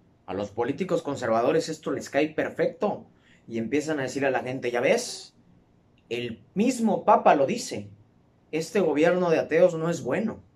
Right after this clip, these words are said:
Comonfort trata desesperadamente de convencer al Papa de que retracte su dicho, pero ahora sí que literal en Roma ni le abren los mensajes. Él, él pues se si-, se sigue de largo, pues ya no tiene nada que perder.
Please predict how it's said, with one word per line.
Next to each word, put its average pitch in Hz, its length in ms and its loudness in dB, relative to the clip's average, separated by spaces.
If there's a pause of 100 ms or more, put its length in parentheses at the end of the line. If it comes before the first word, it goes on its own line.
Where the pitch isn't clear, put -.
(240)
Comonfort 120 760 2 (440)
trata 175 640 2
desesperadamente 160 1200 -2
de 127 140 -2
convencer 104 520 -2
al 139 200 -2
Papa 147 380 0
de 113 160 -2
que 107 100 -8
retracte 101 560 -4
su - 160 -14
dicho, 170 460 -4 (600)
pero 160 300 6
ahora 170 280 6
sí 190 180 -4
que 175 120 0
literal 139 560 0
en 123 200 -4
Roma 196 480 0 (300)
ni 127 280 -6
le 117 200 0
abren 156 280 2
los 135 160 -4
mensajes. 98 640 -10 (300)
Él, 170 340 0 (180)
él 104 120 -6
pues 147 140 -6
se 156 100 -6
si-, - 200 -8
se 110 140 -10
sigue 120 220 -4
de 110 100 2
largo, 180 380 0
pues 95 260 -12
ya 107 140 -6
no 107 80 -8
tiene 101 200 -4
nada 98 180 -6
que 98 100 -14
perder. 160 400 -6